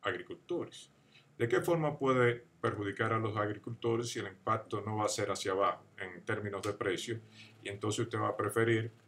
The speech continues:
comprar, eh, un pollo importado o habichuelas importadas que las que se, que se hacen en República Dominicana. Yo vuelvo a aplicar la, el,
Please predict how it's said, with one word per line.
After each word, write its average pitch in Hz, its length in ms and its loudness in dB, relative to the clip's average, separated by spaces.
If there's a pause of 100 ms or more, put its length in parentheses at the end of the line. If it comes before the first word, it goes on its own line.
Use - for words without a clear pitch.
(160)
comprar, 95 800 2 (100)
eh, 90 320 -8
un 117 140 -2
pollo 113 220 2
importado 110 720 2 (140)
o 85 420 -8 (480)
habichuelas 98 600 4
importadas 113 800 4
que 95 480 2 (240)
las 101 220 -2
que 101 120 -6
se, - 200 -4
que 101 180 -10
se 90 360 -6
hacen 113 300 0
en 95 80 -4
República 101 400 -6
Dominicana. 92 720 -8
Yo 104 140 0
vuelvo 120 380 4
a - 20 2
aplicar 117 400 0
la, 98 140 2
el, 87 340 -8